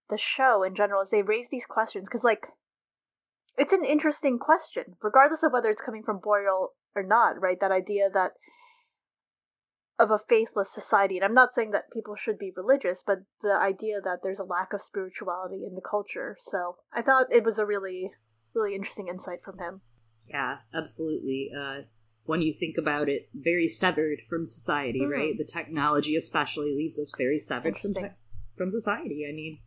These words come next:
Speaker 2: isolated. What have we been doing for the past year, Eliana?
Speaker 1: But at the same time, society has kept us together via technology. Whoa.
Speaker 2: Well, there you go. It's that imbalance between
Speaker 1: Wow.
Speaker 2: the two. Boom. Got him.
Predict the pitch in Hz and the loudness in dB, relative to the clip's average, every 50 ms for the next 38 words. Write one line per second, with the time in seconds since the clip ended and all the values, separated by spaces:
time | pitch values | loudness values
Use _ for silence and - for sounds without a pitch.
0 | _ - 147 202 254 - - 320 196 156 139 135 135 139 - - _ _ _ - | _ 2 4 6 6 6 6 8 8 8 8 4 2 0 -2 -14 _ _ _ 2
1 | 160 165 185 180 214 226 220 240 226 202 214 233 285 302 185 151 156 - 165 160 | 4 4 6 6 4 2 4 4 4 4 4 2 -2 0 -2 -4 -4 -4 -2 -2
2 | 147 160 - 170 156 147 151 - - - - 180 156 147 147 143 135 _ _ _ | -2 -2 -2 -2 -2 -2 -2 -6 -8 -8 -6 -6 -6 -4 -4 -6 -10 _ _ _
3 | _ _ - 143 147 147 147 147 185 240 285 - - 247 254 269 269 - 294 277 | _ _ -8 -8 -6 -2 -2 0 0 -2 -4 0 2 6 6 6 6 4 2 -2
4 | - - 311 302 311 - 294 302 311 302 294 - 311 - - 302 302 294 285 294 | 2 2 2 0 2 2 2 2 2 2 0 -2 -2 0 2 2 2 2 0 -4
5 | 285 - - - 302 302 _ _ _ _ _ _ _ _ _ - 277 269 262 262 | -6 -4 2 0 0 0 _ _ _ _ _ _ _ _ _ 0 0 0 0 -4
6 | - - - - - - - - - 254 - 262 254 254 262 262 262 254 240 - | -6 -6 -4 -4 -6 -8 -8 -8 -10 -2 2 4 4 6 6 6 6 6 6 6
7 | 247 247 262 262 254 254 - 247 - 185 175 160 147 160 - 180 165 175 - - | 6 6 6 4 0 -2 -2 -4 -4 -4 -6 -4 -6 -8 -8 -10 -12 -12 -14 -18
8 | - _ _ _ _ _ _ _ - - _ _ _ _ _ _ - - - - | -20 _ _ _ _ _ _ _ -20 -20 _ _ _ _ _ _ -20 -20 -20 -20
9 | - - 214 208 202 190 180 170 185 190 185 190 226 233 208 220 214 220 233 240 | -8 2 6 6 6 6 6 2 4 8 10 10 10 10 10 8 6 6 6 4
10 | 220 226 240 240 226 175 - - - 180 175 180 180 185 - 180 175 175 180 190 | 6 6 8 8 8 8 6 6 6 6 6 8 6 4 4 4 4 4 2 2
11 | 180 - - - 233 220 - 294 294 254 156 151 151 151 - - 180 170 - - | 0 -2 -4 -4 -2 2 6 6 6 6 6 4 -2 -6 -4 -2 -2 -2 -2 0
12 | - 143 127 - 151 - - _ _ _ _ _ _ - - - _ _ _ _ | 0 0 0 0 -4 -8 -10 _ _ _ _ _ _ -12 -12 -12 _ _ _ _
13 | _ - _ - 208 208 185 160 156 151 147 131 - - - - _ - 185 170 | _ -20 _ 0 2 4 4 4 2 0 -4 -8 -14 -16 -20 -20 _ 0 2 4
14 | 165 160 139 127 143 139 | 4 4 4 0 -4 -10